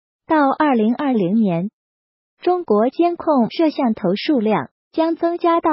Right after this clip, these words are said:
六点二六亿个。其实，中国才是世界上视讯监控发展速度最快的国家。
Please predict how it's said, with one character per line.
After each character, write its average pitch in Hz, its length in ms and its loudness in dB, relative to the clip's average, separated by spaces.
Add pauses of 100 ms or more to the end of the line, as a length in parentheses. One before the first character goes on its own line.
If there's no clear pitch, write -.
(160)
六 294 220 2
点 156 220 0
二 254 240 -2
六 254 240 0
亿 202 180 -4
个。 - 160 -6 (640)
其 269 260 -2
实， 214 420 0 (220)
中 349 220 0
国 226 260 2
才 185 220 -4
是 233 200 -2
世 269 220 -4
界 254 200 -2
上 190 320 -2
视 277 220 -6
讯 262 260 -2
监 311 240 -4
控 233 340 0
发 320 200 -2
展 160 220 -4
速 247 200 -6
度 214 280 4
最 285 240 -2
快 339 200 -2
的 208 140 -4
国 170 200 -2
家。 269 340 -4